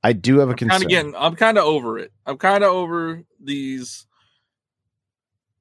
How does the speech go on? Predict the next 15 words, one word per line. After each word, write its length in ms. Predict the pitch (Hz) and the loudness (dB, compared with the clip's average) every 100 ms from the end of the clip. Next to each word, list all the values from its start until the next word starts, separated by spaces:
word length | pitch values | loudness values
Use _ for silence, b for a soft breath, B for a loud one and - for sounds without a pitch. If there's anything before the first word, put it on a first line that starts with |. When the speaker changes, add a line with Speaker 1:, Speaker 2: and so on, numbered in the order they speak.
| _ _ _ _ _ _ | _ _ _ _ _ _
Speaker 2:
very, 380 | 123 147 147 143 | 0 2 2 0
uh, 400 | 123 - 107 113 | -8 -12 -10 -8
lackluster 1120 | 117 135 143 147 139 - 131 123 123 120 98 _ _ - | 0 0 0 0 -2 -2 -4 -2 -2 -6 -10 _ _ -14
in 200 | 127 120 | -10 -8
content 680 | - 123 123 113 117 110 - - | -2 0 0 -2 -6 -6 -8 -20
games 760 | 113 131 120 110 98 110 - - _ _ _ _ _ _ _ _ _ _ _ _ _ _ _ _ _ _ | -6 -2 -2 -4 -8 -12 -16 -20 _ _ _ _ _ _ _ _ _ _ _ _ _ _ _ _ _ _
with 280 | 123 131 113 - _ 131 | -4 -4 -4 -14 _ -2
updates, 920 | 135 - 135 120 107 - - - - _ _ _ _ _ _ _ _ _ _ _ _ _ _ _ _ _ _ | 0 2 2 2 -2 -12 -14 -16 -20 _ _ _ _ _ _ _ _ _ _ _ _ _ _ _ _ _ _
you 80 | 117 | -6
know, 300 | 117 104 95 _ _ - | -4 -4 -8 _ _ -6
weeks 360 | 131 135 110 | 0 0 0
and 100 | 127 | -2
months 280 | 113 113 107 | 0 0 0
after 360 | 113 110 110 113 | 0 0 -2 -6
release. 540 | 104 101 87 - - | -6 -8 -10 -12 -16